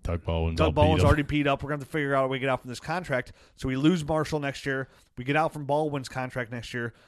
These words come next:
Speaker 2: The only real, there's not a lot of viable free agents out there except for a guy like Josh Gordon. We don't know if we'll be able to get him. Let's lock up. Let's panic. Let's lock up Lockett.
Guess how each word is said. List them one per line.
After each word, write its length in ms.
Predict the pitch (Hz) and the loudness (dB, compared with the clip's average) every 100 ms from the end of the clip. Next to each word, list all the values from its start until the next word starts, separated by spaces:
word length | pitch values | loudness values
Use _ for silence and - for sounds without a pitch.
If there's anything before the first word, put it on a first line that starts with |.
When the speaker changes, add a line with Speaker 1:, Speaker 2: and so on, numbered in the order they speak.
| _ | _
Speaker 2:
The 80 | 123 | -2
only 160 | 156 151 | 0 0
real, 220 | 151 165 | 0 -2
there's 200 | 156 123 | -4 -8
not 120 | 165 | -4
a 40 | |
lot 120 | 165 160 | -2 0
of 60 | |
viable 300 | 143 156 151 135 | 0 0 0 -6
free 260 | 139 135 | -6 -4
agents 240 | 143 139 135 | -4 -4 -6
out 120 | 135 | -6
there 120 | 135 | -8
except 180 | 123 123 | -6 -6
for 60 | |
a 60 | 127 | -6
guy 120 | 127 | -4
like 160 | 120 117 | -6 -6
Josh 320 | 123 101 - | -8 -8 -8
Gordon. 340 | - 156 151 | -2 -2 -2
We 100 | 139 | -6
don't 120 | 113 107 | -8 -10
know 60 | |
if 80 | 101 | -10
we'll 80 | 110 | -10
be 80 | 107 | -10
able 80 | |
to 40 | 101 104 | -10 -10
get 60 | |
him. 300 | 135 165 160 - - - _ 135 | -6 -6 -6 -12 -20 -20 _ 0
Let's 240 | 151 - | 0 2
lock 260 | 143 135 - | -2 -2 0
up. 260 | 131 - - - | -2 -4 -18 2
Let's 160 | 151 - | 4 6
panic. 340 | - 165 143 | 4 4 2
Let's 220 | 135 143 | 0 -2
lock 220 | 143 127 131 | -2 -4 -4
up 160 | 120 | -8
Lockett. 360 | 110 98 95 | -8 -10 -12